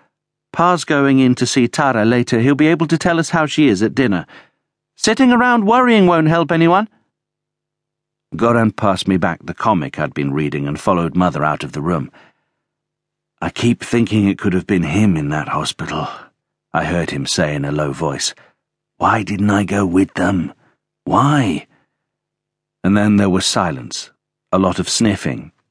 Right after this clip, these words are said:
the sound of a kiss. I hoped Mother wasn't crying. Their voices started again, but although I strained to listen,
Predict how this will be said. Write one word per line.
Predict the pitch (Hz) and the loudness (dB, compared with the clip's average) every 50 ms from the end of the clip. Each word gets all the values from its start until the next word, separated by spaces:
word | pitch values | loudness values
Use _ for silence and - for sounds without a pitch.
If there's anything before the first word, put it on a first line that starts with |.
| _ _ - | _ _ -6
the | - - | -6 -2
sound | - 117 101 98 85 78 | -2 -2 -2 -2 -2 -4
of | 76 71 | -6 -8
a | 73 - - - | -10 -12 -8 -6
kiss. | 110 82 - - - - - _ _ _ _ _ _ _ _ _ _ _ _ _ _ _ _ _ | -6 -6 -4 -6 -8 -8 -8 _ _ _ _ _ _ _ _ _ _ _ _ _ _ _ _ _
I | - 87 90 | -4 -2 -2
hoped | - 113 104 90 - - 95 | 0 0 -2 -2 -2 -2 0
Mother | 95 92 80 78 | 0 0 0 -2
wasn't | 73 82 85 - - - - | -2 -4 -4 -4 -6 -10 -8
crying. | - - 110 104 92 78 65 - - - _ _ _ _ _ _ _ _ _ _ _ _ _ _ _ _ _ _ _ _ _ _ _ _ _ _ | -4 -4 -2 -2 -4 -6 -8 -12 -16 -20 _ _ _ _ _ _ _ _ _ _ _ _ _ _ _ _ _ _ _ _ _ _ _ _ _ _
Their | 104 117 123 | -2 -2 0
voices | 117 123 139 135 131 - - 104 95 90 - | 2 2 2 2 0 0 0 0 0 0 -2
started | - - - 113 107 104 - 95 85 | -4 -2 0 0 0 -2 -2 -4 -4
again, | 92 87 - 127 117 110 104 90 | -4 -2 0 0 0 0 0 -2
but | 107 98 | -2 0
although | 107 104 104 107 143 165 160 139 | 0 0 0 0 0 2 2 2
I | 113 113 | 0 0
strained | - - - - 131 120 117 107 101 - | -2 -4 -2 0 0 2 2 0 0 0
to | 104 95 | 2 2
listen, | 110 123 117 - - 80 73 | 2 2 0 0 -2 -4 -6